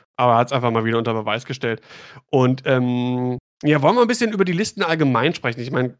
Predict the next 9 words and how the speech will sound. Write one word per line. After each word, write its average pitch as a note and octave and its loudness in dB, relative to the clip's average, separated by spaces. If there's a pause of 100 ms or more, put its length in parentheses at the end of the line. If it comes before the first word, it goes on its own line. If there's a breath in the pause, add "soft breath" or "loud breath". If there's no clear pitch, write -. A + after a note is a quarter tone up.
(100)
klar, B2 4
so A#2+ 2
ein A#2+ 0
achtzehn-Mann-Turnier, F3 2 (560 soft breath)
halbwegs D3+ 2
lokal, D3+ 0
wobei E3 -2
doch F3 -8
schon F#3 -4